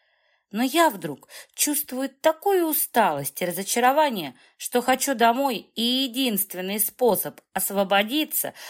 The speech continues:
от обещания Владу и вывести всех на чистую воду — сказать правду. «Здесь и понимать нечего», вздыхаю я. «Недавно видела Ивана и Ксению вместе. Шли и ворковали,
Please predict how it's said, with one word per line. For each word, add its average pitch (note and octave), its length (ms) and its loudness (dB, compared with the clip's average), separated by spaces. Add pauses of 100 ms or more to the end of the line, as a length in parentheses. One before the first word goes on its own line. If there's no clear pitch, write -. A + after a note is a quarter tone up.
от G3 180 0
обещания A3+ 680 0
Владу G3+ 460 2 (200)
и D4+ 180 2
вывести A#3 540 -4
всех - 360 0
на F3+ 120 -2
чистую G#3 540 -4
воду — C4+ 360 0 (180)
сказать - 520 0
правду. D3 480 -2 (800)
«Здесь F4 380 0
и G4 40 -6
понимать G4 600 0
нечего», F3+ 520 -6 (300)
вздыхаю E3+ 640 -2
я. C#3+ 200 -10 (420)
«Недавно E4+ 640 2
видела C#4+ 340 -2 (120)
Ивана B3+ 420 2
и G#3 40 -12
Ксению D4 520 -4
вместе. A#3 560 -8 (320)
Шли D4 380 0
и D#4+ 40 0
ворковали, D#4+ 800 2